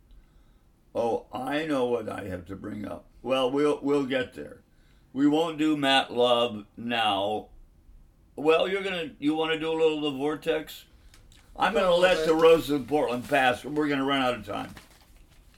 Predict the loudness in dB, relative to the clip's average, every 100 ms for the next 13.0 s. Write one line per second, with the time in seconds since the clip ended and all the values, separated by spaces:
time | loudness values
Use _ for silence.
0 | -20 -20 -20 -20 -6 4 6 6 4 4
1 | 4 4 4 4 2 0 -2 -2 -4 -6
2 | -4 -4 -4 -6 -10 -4 0 2 2 0
3 | -6 -10 -6 -4 -2 -4 -6 -10 -8 -6
4 | -6 -6 -8 -8 -10 -12 -20 -20 -20 -20
5 | -20 -20 -10 -4 -2 0 0 0 -2 -6
6 | -4 -2 0 0 -2 -6 -6 -6 -6 -8
7 | -8 -6 -6 -6 -12 -18 _ _ _ -20
8 | _ -20 _ -12 -8 -6 -4 2 4 2
9 | -4 -8 -6 -6 -4 -6 -8 -14 -20 _
10 | -20 -20 -20 -20 -20 -20 -20 -20 -20 -20
11 | -14 -8 -4 -2 0 0 0 -2 -4 -4
12 | -6 -6 -4 -2 -2 -4 -6 -6 -8